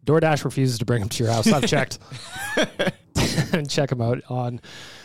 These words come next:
Speaker 1: the app. Download it on the Apple or Android store, wherever you're at.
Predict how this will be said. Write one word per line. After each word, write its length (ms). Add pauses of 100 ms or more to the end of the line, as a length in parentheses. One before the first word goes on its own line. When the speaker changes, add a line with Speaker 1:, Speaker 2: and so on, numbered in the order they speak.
(380)
Speaker 1:
the 140
app. 180 (720)
Download 320
it 160
on 280
the 300
Apple 380
or 440
Android 380
store, 220
wherever 220
you're 100
at. 80